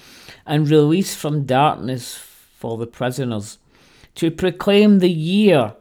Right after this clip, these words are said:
of the Lord's favour and the day of vengeance of our God, to comfort all who mourn." I'll stop there. The first thing it says before he talks about the favour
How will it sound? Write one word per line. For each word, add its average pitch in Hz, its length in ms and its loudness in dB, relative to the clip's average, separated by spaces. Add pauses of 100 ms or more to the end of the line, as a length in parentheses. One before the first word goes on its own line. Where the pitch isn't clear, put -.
of 139 220 -2
the 135 100 0
Lord's 151 920 2 (180)
favour 139 800 -4 (580)
and 147 160 2
the 165 100 4
day 185 260 4
of 196 120 4
vengeance 170 640 0
of 147 160 -2
our 139 100 0
God, 147 420 -2
to 143 100 -4
comfort 180 640 -2
all 147 360 2
who 143 160 0
mourn." 135 400 0 (1160)
I'll 135 120 -2
stop 165 380 -2
there. 135 280 -2 (400)
The 151 100 -4
first 180 320 -4
thing 170 200 -4
it 143 120 -4
says 156 320 -4
before 143 340 -6
he 139 60 0
talks 143 300 -6
about 139 180 -10
the 123 60 -8
favour 139 540 -4